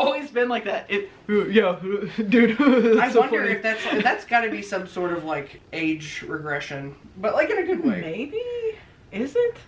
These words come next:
Speaker 2: Maybe we feel safe. I don't know. I think all humans do that.
Speaker 1: Yeah.
Speaker 2: Yeah, 'cause now that you notice it, you will not be able to turn it off. But, like, you
Speaker 1: Yeah.
Speaker 2: still say "bag" sometimes.
Speaker 1: Yeah, sometimes I
Speaker 2: Bagel.
Speaker 1: still do that shit. Root beer
Speaker 2: Oot and a
Speaker 1: apparently
Speaker 2: boot.
Speaker 1: is weird.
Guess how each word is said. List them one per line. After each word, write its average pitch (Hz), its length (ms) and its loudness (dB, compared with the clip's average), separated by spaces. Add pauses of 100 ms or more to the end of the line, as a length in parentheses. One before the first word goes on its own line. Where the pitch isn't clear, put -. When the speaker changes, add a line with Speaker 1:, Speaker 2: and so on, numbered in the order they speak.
Speaker 2:
Maybe 269 360 -4
we 240 120 -6
feel 226 160 -6
safe. 185 440 -4
I 170 80 0
don't 147 100 -4
know. 131 140 -10 (300)
I 247 100 2
think 539 260 2
all 208 240 6
humans 208 360 -8
do 175 160 -8
that. 233 320 -4 (280)
Speaker 1:
Yeah. 202 260 2
Speaker 2:
Yeah, 175 80 -8
'cause 202 200 -4
now 208 200 2
that 214 100 -4
you 185 60 -8
notice 180 320 -4
it, 165 60 -8
you 160 100 -4
will 156 100 -6
not 156 240 -6
be 156 60 -10
able 139 140 -10
to - 60 -16
turn 135 100 -10
it 117 80 -10
off. 107 200 -10
But, - 120 -18
like, - 240 -14
you 175 100 -8
Speaker 1:
Yeah. - 60 -8
Speaker 2:
still 214 140 0
say 185 200 -4
"bag" 151 480 -6 (360)
sometimes. 151 440 -8 (360)
Speaker 1:
Yeah, 285 240 4
sometimes 294 360 -2
I 175 80 2
Speaker 2:
Bagel. 170 240 0
Speaker 1:
still 156 120 -6
do 147 60 -2
that 147 140 -4
shit. 151 200 -6 (220)
Root 202 260 -6
beer 180 360 -2
Speaker 2:
Oot - 60 -20
and - 0 -
a - 80 -10
Speaker 1:
apparently 170 320 -2
Speaker 2:
boot. 170 100 0
Speaker 1:
is 170 80 -6
weird. 160 300 -10